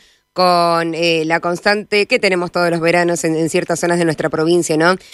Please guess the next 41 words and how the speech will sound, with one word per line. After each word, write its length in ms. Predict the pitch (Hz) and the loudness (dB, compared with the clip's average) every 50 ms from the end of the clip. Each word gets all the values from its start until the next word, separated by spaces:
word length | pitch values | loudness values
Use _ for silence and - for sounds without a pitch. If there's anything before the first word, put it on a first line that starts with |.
| - - | -16 -6
Eh, 220 | - 160 165 165 - | -2 0 0 0 2
caída 380 | - 185 180 196 214 220 214 | 2 2 2 4 4 2 2
de 120 | 208 196 185 | 2 0 0
granizo, 540 | 180 175 165 175 196 220 220 - - 214 196 | 0 0 0 0 0 -2 -2 -2 -4 -4 -2
pero 180 | - 185 175 | -2 -4 -4
sentimos 400 | 160 - 160 160 151 185 190 190 | -4 -4 -4 -2 -2 -2 -2 -2
que 120 | - 180 156 | -4 -4 -2
cada 200 | - 175 175 180 | 2 2 2 2
vez 140 | 180 185 180 | 2 0 -2
son 280 | - 185 180 190 185 180 - _ _ _ | -2 0 0 0 0 -2 -6 _ _ _
más 260 | - 160 175 196 214 | -4 0 0 0 0
seguidas 560 | - - 190 180 208 220 220 208 190 196 190 - | 0 -2 -2 -2 0 2 4 4 4 2 0 -2
esas 240 | 170 165 - 185 | -6 -6 -6 -6
jornadas 760 | - - 170 165 151 170 175 190 196 185 175 175 180 175 - | -4 -2 -4 -2 0 0 2 2 2 2 2 0 0 -2 -2
y 140 | 165 160 160 | -2 0 0
el 140 | 156 147 143 | 0 0 2
tamaño 400 | - 160 160 165 175 190 202 196 | 0 2 2 2 0 2 2 2
de 60 | 180 | 2
la 120 | 165 156 | 2 0
piedra 380 | 147 - 196 214 262 240 196 190 | 0 0 0 0 2 2 2 2
de 60 | 175 | 2
granizo 340 | 165 160 156 190 214 - 233 | 2 0 0 0 0 0 -2
es 60 | 196 - | -4 -4
cada 200 | - - 220 202 | -2 0 0 2
vez 140 | 202 208 | 2 0
más 220 | 220 214 214 214 202 | -2 0 -2 -2 0
grande, 420 | 196 196 208 220 226 214 214 208 - - - - - | 0 0 0 0 0 0 0 0 -2 -6 -14 -14 -10
o 200 | - 180 170 202 | -6 -2 0 0
será 240 | - - 202 196 208 | 2 2 2 2 2
al 80 | 220 220 | 2 2
menos 240 | 226 240 247 240 226 | 2 2 2 2 2
la 100 | 202 185 | 0 0
sensación 480 | 196 190 180 151 175 175 165 202 208 | 0 -2 -2 -2 -2 -2 -2 -2 0
que 100 | 196 202 | 0 -2
tenemos, 560 | - 185 180 190 196 202 202 202 196 185 180 - | -2 0 -2 0 0 0 2 2 2 2 0 0
eh, 180 | 175 156 160 | -2 0 0
en 60 | 175 180 | 0 0
esta 240 | 196 - 190 185 | 0 0 0 0
parte 500 | - - 190 202 196 - 202 202 185 175 | 0 0 -2 -2 -2 -2 0 0 0 0
del 240 | 160 160 175 170 165 | 0 0 -2 -2 0
país. 400 | - 185 185 196 208 240 269 - | 0 0 2 2 2 0 -2 -6